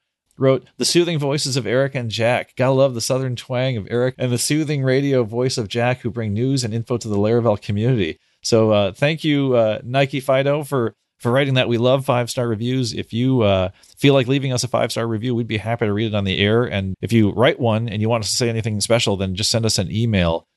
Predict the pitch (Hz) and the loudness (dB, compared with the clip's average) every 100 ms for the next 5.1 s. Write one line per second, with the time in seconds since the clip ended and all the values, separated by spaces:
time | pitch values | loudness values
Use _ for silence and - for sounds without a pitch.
0 | - 123 107 98 98 - 90 - - 107 | -2 2 2 2 0 0 -6 -8 -2 0
1 | 113 - 98 95 - - _ - 90 95 | 0 -2 -2 -2 -6 -12 _ -4 -2 0
2 | 104 101 104 95 95 87 101 101 101 101 | 0 2 2 2 0 -2 -2 0 2 0
3 | 95 - - - 202 196 90 - 85 82 | 0 -4 -4 -2 2 2 0 -4 -10 -8
4 | 87 98 101 95 92 92 85 101 107 92 | -2 2 2 2 -2 -2 -4 -4 -2 -2
5 | 82 | -2